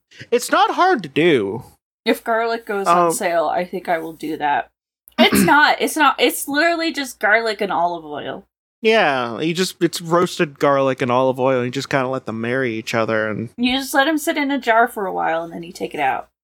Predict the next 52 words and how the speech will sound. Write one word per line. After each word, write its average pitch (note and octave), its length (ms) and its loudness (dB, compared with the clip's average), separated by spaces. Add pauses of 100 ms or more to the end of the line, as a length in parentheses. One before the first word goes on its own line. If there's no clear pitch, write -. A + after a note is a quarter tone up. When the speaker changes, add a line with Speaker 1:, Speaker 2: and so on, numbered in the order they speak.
(260)
Speaker 1:
Yeah. B2 400 2
Speaker 2:
And A3 120 2
then A#3 140 2
you A3 80 -4
just G#3 180 0
Speaker 1:
It's - 80 -4
Speaker 2:
spread - 220 4
Speaker 1:
not A#3+ 120 6
Speaker 2:
it F#3+ 40 2
Speaker 1:
hard. D#3+ 180 6
Speaker 2:
on - 40 2
whatever F3+ 280 0
you E3+ 60 -2
Speaker 1:
It's F#3+ 100 4
not F#4+ 120 4
Speaker 2:
want. G#4 80 4
Speaker 1:
hard A4+ 100 0
to - 60 -2
make F4+ 160 0
a B3 40 2
lot F#3+ 220 2
of G3 80 -4
confits. C3+ 720 -4
Like, B3+ 220 0
you C#4+ 260 0
really, C#4 300 2
like, F3+ 260 0
we B3 100 0
should B3 160 0
be A#3+ 80 2
making D#3 300 0
confits B2+ 380 -2
all A2 140 0
the G#2+ 100 -8
time. A#2 340 0
Speaker 2:
All - 200 0
the - 120 -8
time. - 580 -8
Speaker 1:
But A2+ 280 0 (420)
Speaker 2:
That's D4 200 0
like G#4 180 0
when F#4+ 120 2
I E4 40 2
found C4+ 320 4
Speaker 1:
uh, D4 40 2
Speaker 2:
out C4+ 120 0
how C4 140 0
easy B3+ 340 0
jam G#3 420 0
was E3+ 300 -6
to E3 80 -10
make. D#3 260 -10